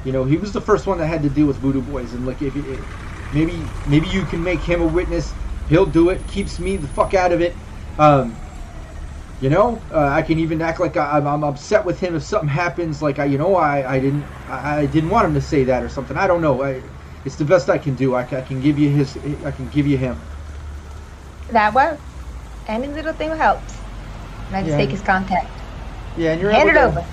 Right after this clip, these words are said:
Speaker 1: yeah, you're able to get that contact and get him on the line. Uh, let's, let's do another persuasion check. This is your, uh, your last chance here for this as a piece of evidence, it would appear.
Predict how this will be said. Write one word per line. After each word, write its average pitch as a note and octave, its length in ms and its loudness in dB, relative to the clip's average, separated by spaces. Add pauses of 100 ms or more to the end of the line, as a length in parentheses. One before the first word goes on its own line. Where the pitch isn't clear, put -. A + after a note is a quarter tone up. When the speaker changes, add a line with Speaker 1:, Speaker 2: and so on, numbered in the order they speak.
(420)
Speaker 1:
yeah, D#3 80 -2
you're E3+ 140 0
able G3+ 120 2
to F#3+ 60 2
get F3 180 -2
that D#3 200 0
contact C#3+ 600 0
and A#2+ 140 -6
get C3 140 2
him C3 120 0
on C3+ 160 0
the B2+ 120 -4
line. C3 500 2 (560)
Uh, C3 140 2
let's, D3 240 -2
let's F3 240 -4
do G#3 140 -2
another F#3 320 2
persuasion C#3+ 840 0
check. A#2+ 340 -2
This C3 180 -10
is B2 180 -4
your, C3 220 4
uh, B2 180 4 (720)
your C#3 100 2
last F3 360 4
chance D#3+ 340 0
here C3+ 180 4
for B2+ 180 -2
this C#3+ 440 0
as C#3+ 200 2
a B2+ 40 -2
piece - 280 -4
of A#2 140 -4
evidence, A2 500 -2
it A#2 100 -4
would G#2+ 100 -6
appear. G#2 400 -8